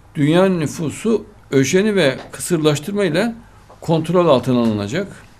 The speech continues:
Sakat, güçsüz, hastalıklı ve gelişmemiş ırklar öldürülecek, ırk ıslahı gerçekleştirilecek inancına göre.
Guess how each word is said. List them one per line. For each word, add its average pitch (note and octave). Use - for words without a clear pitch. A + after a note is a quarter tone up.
Sakat, F3
güçsüz, E3+
hastalıklı D#3+
ve D3+
gelişmemiş D#3+
ırklar -
öldürülecek, C#3
ırk G#3+
ıslahı C#3
gerçekleştirilecek A2+
inancına A2
göre. G2+